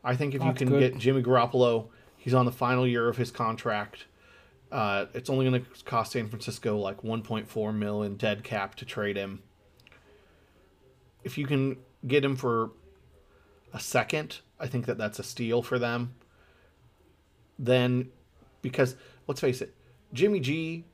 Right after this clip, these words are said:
Speaker 1: on the Steelers, or on the forty-niners, is what they want him to do on the Steelers. We have a fantastic defense. Just go out there and don't screw it up for us on offense. <laughs> Because Tomlin and the defense are the team that's supposed to get it done.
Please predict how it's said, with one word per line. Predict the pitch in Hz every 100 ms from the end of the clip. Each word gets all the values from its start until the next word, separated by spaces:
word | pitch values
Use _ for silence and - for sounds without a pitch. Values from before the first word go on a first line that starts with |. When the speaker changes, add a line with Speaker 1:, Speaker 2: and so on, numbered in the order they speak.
| _
Speaker 1:
on | 135 127 131 123
the |
Steelers, | - - 151 127 117 117
or | 135 120
on | 123
the | 117
forty-niners, | - 135 120 120 117 107
is | 110 101
what | 120 123
they | 117
want | 110 117 110
him | 110
to | 107
do | 110 107
on | 101
the | 95
Steelers. | - 101 87 64 - - - -
We | 120
have | 123 131
a |
fantastic | 131 160 139 143 127 135
defense. | 123 110 104 98 - - - - -
Just | 127 127
go | 139
out | 123 110
there | 113 101 101 - -
and | 120 110
don't | 120 110
screw | 104 123 113
it | 104
up | 98 -
for | 101 92
us | 92
on | 101 95
offense. | 80 - - 71 - -
<laughs> | - _ - - - -
Because | - - - 605 - - - - - - - - - - - - - _ _ - -
Tomlin | 147 143 147
and | 139
the |
defense | 127 131 131 110
are | 123 117
the | 113
team | 107 120 110
that's | 104 -
supposed | - 107
to | -
get | 110
it | 98
done. | 110 104 95